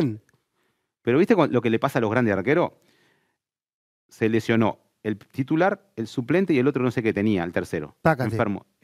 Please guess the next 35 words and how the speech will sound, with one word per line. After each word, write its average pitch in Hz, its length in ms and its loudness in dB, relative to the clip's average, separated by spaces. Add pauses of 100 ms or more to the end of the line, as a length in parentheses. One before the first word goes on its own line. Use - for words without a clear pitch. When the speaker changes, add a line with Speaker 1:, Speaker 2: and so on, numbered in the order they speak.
(100)
Speaker 2:
Tuvo 170 140 -2
que 143 60 -2
atajar 139 240 -4
él 180 240 -2
y 110 140 -10
subió 127 300 2
el 151 80 2
gua-, 147 160 -2
un, 147 180 -2
otro 143 240 -2
pibe 151 200 0
de 107 80 2
cuarta 170 480 -2 (260)
al 104 180 -4
banco 165 300 0
Speaker 1:
Al 131 60 2
Speaker 2:
con, 139 80 2
Speaker 1:
banco. 120 280 -2
Speaker 2:
con 113 140 -2
la, 113 160 0
por 117 120 -4
la 117 140 0
Champions 185 400 0
contra 120 220 0
el 117 60 0
Arsenal. 90 460 -6 (880)
Voló. 156 580 0 (480)
Ya - 80 -16
Speaker 1:
Ajá. 196 80 2
Speaker 2:
lo 196 80 2
querían 165 180 2
comprar 139 320 4
ahí, 135 140 4
doce 127 240 -2
millones. 107 400 -2